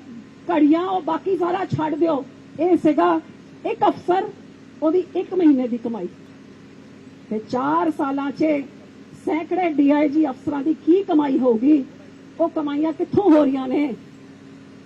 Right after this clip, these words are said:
ਕਿਹੜੇ ਮੰਤਰੀ ਇਹਨਾਂ ਨੂੰ ਸ਼ਹਿ ਦੇ ਰਹੇ ਨੇ? ਇਹ ਤਾਂ ਕੱਟੜ ਇਮਾਨਦਾਰੀ ਦਾ ਇਹਨਾਂ ਦਾ ਸਬੂਤ ਹੈ। ਭਗਤ ਸਿੰਘ ਦੀ ਪੱਗ ਬੰਨ੍ਹ ਕੇ, ਲੜ ਕੱਢ ਕੇ, ਲੋਕਾਂ ਨੂੰ ਗੁੰਮਰਾਹ ਕਰਕੇ,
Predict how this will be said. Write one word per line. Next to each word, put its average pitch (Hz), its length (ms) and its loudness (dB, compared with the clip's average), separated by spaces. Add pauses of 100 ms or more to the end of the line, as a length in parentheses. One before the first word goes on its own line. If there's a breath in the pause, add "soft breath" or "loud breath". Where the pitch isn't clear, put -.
(120)
ਕਿਹੜੇ 392 340 4
ਮੰਤਰੀ 339 400 0
ਇਹਨਾਂ 320 220 2
ਨੂੰ 320 120 2
ਸ਼ਹਿ 320 340 -2
ਦੇ 294 80 0
ਰਹੇ 262 220 -4
ਨੇ? 254 340 -2 (680)
ਇਹ 311 160 0
ਤਾਂ 311 140 -6
ਕੱਟੜ 269 400 -8
ਇਮਾਨਦਾਰੀ 254 540 -4
ਦਾ 254 100 -8
ਇਹਨਾਂ 247 180 -6
ਦਾ 277 100 -6
ਸਬੂਤ 233 560 2
ਹੈ। 196 200 -8 (1900)
ਭਗਤ 269 320 -4
ਸਿੰਘ 277 180 0
ਦੀ 285 120 0
ਪੱਗ 254 260 -6
ਬੰਨ੍ਹ 262 340 -6
ਕੇ, 254 360 0 (400)
ਲੜ 262 280 -6
ਕੱਢ 254 280 -6
ਕੇ, 254 360 -6 (480)
ਲੋਕਾਂ 277 360 -2
ਨੂੰ 294 160 0
ਗੁੰਮਰਾਹ 269 400 -2
ਕਰਕੇ, 269 580 -4